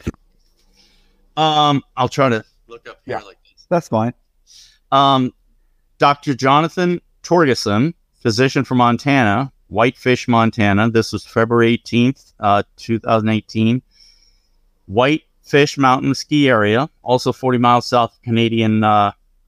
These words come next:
Speaker 1: border. Went skiing. He had an avalanche beacon, his cell phone. He never came home.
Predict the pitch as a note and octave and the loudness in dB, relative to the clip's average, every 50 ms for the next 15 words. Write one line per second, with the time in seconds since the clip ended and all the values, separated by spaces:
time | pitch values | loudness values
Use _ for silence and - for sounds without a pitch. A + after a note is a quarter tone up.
0 | _ _ _ _ - A2+ C#3 D3+ C#3+ A#2+ A#2 C3 D#3 _ _ _ _ _ _ _ | _ _ _ _ -2 0 2 2 4 4 2 2 0 _ _ _ _ _ _ _
1 | - G2 A2 G#2+ G2+ - - - A#2 A#2 B2 C#3 D3+ D3 B2+ A#2 A2+ A2 G#2+ G#2 | -6 -4 -2 -2 -4 -6 -6 -4 -2 0 2 2 2 0 0 0 0 0 0 0
2 | G#2+ G#2+ A2+ A#2 A#2 B2+ B2 B2+ C3 B2+ A#2+ - - - B2 B2 - - C3+ C3+ | -2 0 0 0 0 0 0 0 0 -2 -4 -6 -4 -4 -4 -4 -4 -4 -4 -2
3 | C3+ C3+ C3 A#2+ G#2+ F#2+ F#2+ - - - B2 B2 B2 B2+ - _ - C3+ C3 C3 | -2 0 -2 -2 -2 -2 -4 -4 -6 -2 0 0 0 0 -2 _ -2 -2 0 0
4 | C3 C3 C3 C3 A#2+ A2 G2+ G2 G2+ G#2+ A2+ A#2 B2 - - C3+ C3+ C3+ C3 C3+ | 0 0 0 0 -2 -2 -2 -2 0 0 0 -2 -4 -4 -4 -2 0 0 2 2
5 | D3 F3+ F#3+ C3 F#2+ | 2 0 0 -2 -6